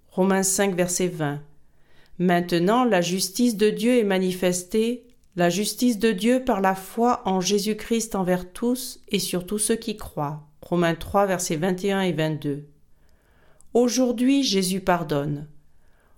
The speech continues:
On raconte qu'un prince parcourait les rues de sa ville en Inde lorsqu'il aperçut un attroupement. On lui amena alors un homme surpris en flagrant délit de vol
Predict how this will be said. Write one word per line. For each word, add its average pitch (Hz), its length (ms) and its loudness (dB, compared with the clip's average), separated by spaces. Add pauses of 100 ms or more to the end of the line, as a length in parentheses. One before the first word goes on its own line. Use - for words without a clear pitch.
On 185 160 2
raconte 247 500 2
qu'un 214 160 4
prince 226 460 0
parcourait 214 500 2
les 208 120 2
rues 220 160 2
de 208 100 0
sa 185 240 0
ville 208 340 -2
en 180 180 4
Inde 190 440 0
lorsqu'il 175 400 -2
aperçut 208 480 0
un 220 100 2
attroupement. 165 760 -2 (800)
On 180 120 4
lui 180 160 4
amena 185 400 4
alors 202 400 2
un 185 180 2
homme 220 340 2
surpris 220 640 -2
en 190 80 2
flagrant 190 480 -2
délit 185 300 2
de 175 100 0
vol 196 400 0